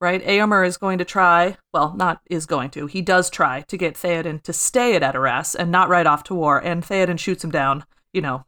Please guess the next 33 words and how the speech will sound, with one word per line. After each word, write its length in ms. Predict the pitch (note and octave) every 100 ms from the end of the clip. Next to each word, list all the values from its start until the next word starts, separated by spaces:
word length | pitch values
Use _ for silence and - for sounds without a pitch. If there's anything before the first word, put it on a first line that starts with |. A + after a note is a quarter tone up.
| _
kind 200 | - A#3+
of 80 | F3+
hard, 320 | - C#3+ C3 -
but 220 | E3+ C#3 - -
he's 140 | F#3
a 40 |
loving 280 | F3 D#3 D3
uncle. 360 | C3+ - - - - _
Because 240 | - G#3 F#3+
staying 440 | - A#3 G#3+ A3
behind 360 | A3 F3+ F3 F3
is 180 | F3+
the 80 | F#3
sort 220 | - F3
of 60 | D#3+
thing 220 | - D#3+
that 180 | D3+ D#3+
Wormtongue 460 | F3+ F#3 F#3+ D3+ C#3
would 160 | D3
have 100 | C#3
suggested, 640 | - D3 - - - - -
and 240 | F3 F3
Theoden 440 | F3+ - A3+ A3 G#3+
says 220 | F#3+ F#3
that 140 | F3
he 220 | - G#3 G#3+
will 200 | G3 F#3
never 240 | F#3 F#3
lean 260 | F3+ F#3 F3+
on 120 | F3
a 40 |
staff 320 | E3+ E3+ D3
again, 380 | D#3 E3 - E3